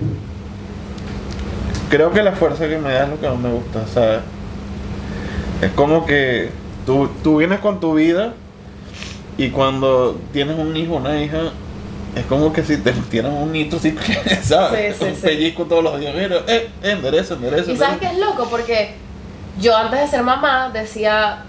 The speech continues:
Speaker 2: bueno, por ejemplo, con mis proyectos artísticos, yo decía, "Es que esa es mi prioridad y tener un hijo me va a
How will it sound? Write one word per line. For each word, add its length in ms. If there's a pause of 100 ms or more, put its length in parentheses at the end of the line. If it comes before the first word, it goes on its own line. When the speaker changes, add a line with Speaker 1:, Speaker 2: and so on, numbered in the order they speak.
(160)
Speaker 2:
bueno, 200
por 100
ejemplo, 300
con 120
mis 100
proyectos 500
artísticos, 600
yo 100
decía, 460 (280)
"Es 80
que 120
esa 120
es 60
mi 80
prioridad 600
y 140
tener 320
un 120
hijo 300
me 160
va 260
a 360